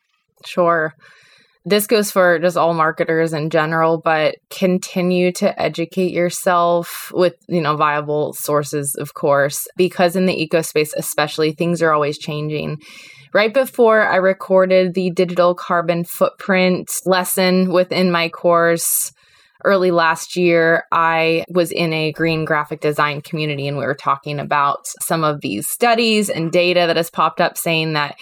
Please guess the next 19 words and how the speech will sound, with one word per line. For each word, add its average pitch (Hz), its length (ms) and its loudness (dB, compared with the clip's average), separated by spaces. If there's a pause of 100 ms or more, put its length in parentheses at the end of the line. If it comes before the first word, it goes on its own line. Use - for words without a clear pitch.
(400)
there's 165 220 2
a 151 160 2
book 208 200 2
I 165 140 2
read, 147 420 0
and 151 560 -2 (260)
it 180 240 0
says 160 360 0
that 147 260 0 (600)
if 151 260 0
the - 160 -2
internet 143 380 -2
were 151 100 0
a 147 60 -2
country, 151 600 -2
it 147 80 -4
would 143 180 -2
be 151 120 -6
the, - 380 -2